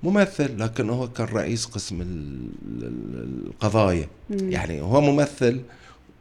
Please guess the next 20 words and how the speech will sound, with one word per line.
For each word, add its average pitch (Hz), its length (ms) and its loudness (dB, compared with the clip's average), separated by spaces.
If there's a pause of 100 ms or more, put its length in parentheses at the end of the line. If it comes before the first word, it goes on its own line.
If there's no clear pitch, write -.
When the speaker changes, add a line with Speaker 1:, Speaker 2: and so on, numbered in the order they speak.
(140)
Speaker 1:
وفي 98 160 0
نفس 107 220 0
الوقت 107 200 0
صحفي. 113 640 2
Speaker 2:
مم. 190 260 -2 (320)
Speaker 1:
فحتى 107 680 0
اليوم 131 360 4
اللي 101 240 2
نقرأ 101 380 0
ال-، 85 600 -4 (160)
قصص 101 360 -4
الكتاب 92 600 -4
الصحفيين 85 560 -4
واللي 82 180 -4
بدأوا 82 280 -2
في - 80 -12
الصحافة، 95 680 -6 (560)
كانوا 135 340 4
يتكلمون، 117 760 0
كان - 360 -2